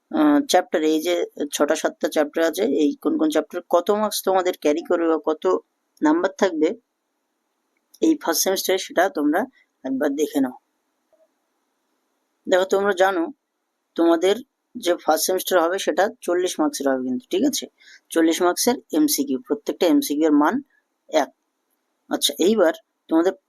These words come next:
প্রথমটায় থাকবে, প্রথম সাবজেক্টে থাকবে, এই প্রথম চ্যাপ্টার থাকবে চার মার্কস, দ্বিতীয় চ্যাপ্টারে থাকবে পাঁচ মার্কস,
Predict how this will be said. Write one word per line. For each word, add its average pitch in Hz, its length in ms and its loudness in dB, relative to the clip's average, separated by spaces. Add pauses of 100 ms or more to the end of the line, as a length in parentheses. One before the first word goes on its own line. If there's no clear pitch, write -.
প্রথমটায় 220 800 0
থাকবে, 190 380 -6
প্রথম 196 500 -2 (240)
সাবজেক্টে 170 460 -2
থাকবে, 175 360 -2 (280)
এই 147 120 4 (160)
প্রথম 165 260 -2
চ্যাপ্টার 160 300 -2
থাকবে 131 300 0
চার 147 220 2
মার্কস, 190 340 -6 (500)
দ্বিতীয় 202 380 2
চ্যাপ্টারে 202 340 -2
থাকবে 156 340 0 (800)
পাঁচ 156 180 4
মার্কস, 190 360 -4